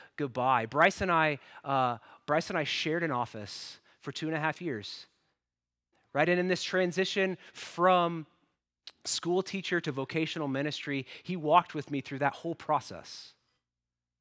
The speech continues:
right? So when I send, when we send Bryce and Robin back to Austin,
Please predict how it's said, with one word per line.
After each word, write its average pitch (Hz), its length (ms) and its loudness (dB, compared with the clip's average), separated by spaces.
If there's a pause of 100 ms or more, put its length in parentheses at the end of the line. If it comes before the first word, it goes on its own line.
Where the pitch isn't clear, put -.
(360)
right? 165 160 2
So 190 100 2
when 185 160 8
I 180 100 10
send, 202 540 0 (160)
when 165 240 -2
we 196 180 -2
send 170 380 0
Bryce 151 400 4
and 151 140 -2
Robin 147 340 6
back 135 240 2
to 151 100 -8
Austin, 127 760 -2